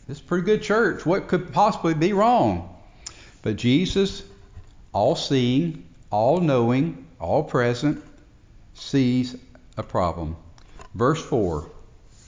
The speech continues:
"But I have this against you, that you have left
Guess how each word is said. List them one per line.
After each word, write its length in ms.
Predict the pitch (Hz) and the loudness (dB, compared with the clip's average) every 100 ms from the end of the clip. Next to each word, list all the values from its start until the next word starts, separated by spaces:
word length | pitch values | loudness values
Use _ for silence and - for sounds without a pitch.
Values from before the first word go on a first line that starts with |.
| - - - - - - - - - - - - | -20 -20 -20 -20 -20 -20 -20 -20 -18 -20 -20 -6
"But 120 | 117 | 0
I 140 | 135 123 | 2 2
have 260 | 127 135 | 2 2
this 220 | 135 139 | 0 0
against 440 | 143 113 98 98 - | 0 0 -2 -2 -8
you, 280 | 90 82 80 - - - - - | -6 -6 -10 -16 -20 -20 -20 -4
that 200 | 117 117 | -2 2
you 100 | 135 | 2
have 200 | 117 98 | 4 2
left 480 | 101 113 135 151 | 0 2 2 0